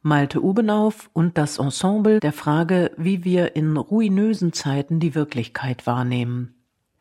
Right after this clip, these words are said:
Musikalische Schätze und literarische Kostbarkeiten aus der Feder des Autors Jörg Lederach werden in den Händen des Marthaler Ensembles zu einem heiteren Happening aus Material und Marotten des menschlichen Alltags.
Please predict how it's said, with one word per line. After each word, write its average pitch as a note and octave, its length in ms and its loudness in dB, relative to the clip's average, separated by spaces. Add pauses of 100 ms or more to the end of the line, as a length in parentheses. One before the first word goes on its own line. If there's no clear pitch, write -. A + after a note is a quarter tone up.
(480)
Musikalische F3 760 2
Schätze G3 640 0 (300)
und G#3+ 220 0
literarische F3 640 0
Kostbarkeiten C#3+ 880 -2
aus C#3+ 180 -6
der C#3+ 120 -6
Feder D3+ 280 0
des D3 220 -6
Autors D3 440 -2
Jörg C#3 220 0
Lederach D#3 580 0 (400)
werden F#3+ 360 2
in D#3+ 140 -2
den D#3 140 2
Händen E3+ 360 0
des C3 180 -4
Marthaler E3 640 0
Ensembles D#3 760 -2
zu - 120 -6
einem D3+ 320 0
heiteren E3 500 0
Happening D3+ 600 0 (240)
aus G3 200 -2
Material D3 640 0
und E3 220 -4
Marotten C#3 580 -2
des C#3+ 200 -6
menschlichen C3 580 -4
Alltags. A#2+ 680 -6